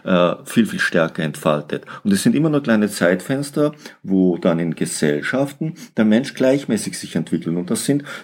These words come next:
das sind großartige Zeiten, weil dann, äh, kommen wir zu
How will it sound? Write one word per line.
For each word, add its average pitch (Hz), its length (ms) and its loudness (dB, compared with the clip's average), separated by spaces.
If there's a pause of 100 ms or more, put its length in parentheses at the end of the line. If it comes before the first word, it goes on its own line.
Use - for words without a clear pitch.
das - 140 -2
sind 120 120 0
großartige 127 640 0
Zeiten, 143 480 2 (240)
weil 98 140 2
dann, 110 340 2 (300)
äh, - 400 0 (140)
kommen 117 220 2
wir 117 100 2
zu 120 480 2